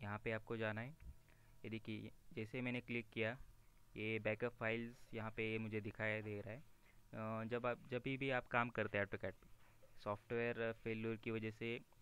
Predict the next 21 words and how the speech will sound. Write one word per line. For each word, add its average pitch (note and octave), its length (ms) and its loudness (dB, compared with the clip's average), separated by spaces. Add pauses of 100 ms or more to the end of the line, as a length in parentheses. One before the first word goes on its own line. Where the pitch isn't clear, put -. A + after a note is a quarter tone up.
(140)
वो A2 160 0
automatically A2+ 640 2
वहाँ G#2+ 240 2 (160)
से A#2 100 2 (280)
यहाँ, A2+ 260 4 (120)
यहाँ A2+ 180 4
पे C3+ 140 4
नहीं A2+ 160 4
दिखाई F#2+ 300 -2
देता, F#2+ 220 -8 (400)
तो A#2+ 80 -2
वो B2 500 2 (340)
ड्राइंग A2 300 4
रिकवर A2+ 360 4
भी A2+ 200 0 (120)
manager G#2+ 440 2
में G#2+ 100 0
चला G2+ 220 2
जाता G2 260 0
है। A2+ 80 -2
अ, - 40 -12